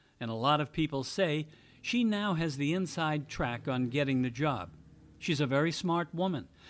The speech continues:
and gets along great with Joe Biden, too. And some people say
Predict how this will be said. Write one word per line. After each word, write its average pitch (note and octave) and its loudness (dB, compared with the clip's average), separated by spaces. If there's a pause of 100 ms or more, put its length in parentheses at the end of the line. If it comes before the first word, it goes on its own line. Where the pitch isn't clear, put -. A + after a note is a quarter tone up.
(160)
and C3+ 2
gets G3+ 0
along E3+ 2
great D#3 0
with C3+ -2
Joe D#3 4
Biden, C3 0
too. G3 2 (400)
And B2+ 0
some B3+ 2
people C3+ 0
say A#2+ -6